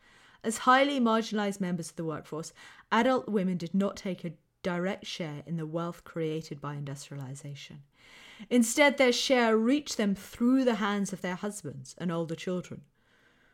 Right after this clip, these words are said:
for whom they in turn performed the unpaid work of the house. Real wages, so often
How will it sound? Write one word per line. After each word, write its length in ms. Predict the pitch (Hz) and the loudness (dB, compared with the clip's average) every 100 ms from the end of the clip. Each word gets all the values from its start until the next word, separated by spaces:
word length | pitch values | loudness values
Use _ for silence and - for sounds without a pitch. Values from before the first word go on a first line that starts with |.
| _ _ | _ _
for 340 | - 208 190 | 2 4 4
whom 280 | 202 208 196 | 4 4 6
they 220 | 208 208 | 6 6
in 100 | 233 | 4
turn 380 | 226 151 147 143 _ | 2 -6 -8 -12 _
performed 420 | 202 - 180 170 - | -10 -2 -2 -2 -4
the 100 | 170 | -6
unpaid 440 | 165 156 165 160 | -6 -6 -8 -6
work 240 | 165 151 - | -8 -8 -12
of 80 | - | -16
the 80 | |
house. 560 | - 165 143 143 - - _ _ _ _ _ - - _ _ _ - | -12 -10 -10 -14 -20 -20 _ _ _ _ _ -20 -20 _ _ _ -6
Real 520 | 240 269 339 320 285 | 0 6 8 8 8
wages, 640 | 277 330 330 - 147 147 - | 6 6 4 2 -4 -6 -8
so 420 | - 254 247 254 | 4 8 12 12
often 320 | 277 320 | 12 6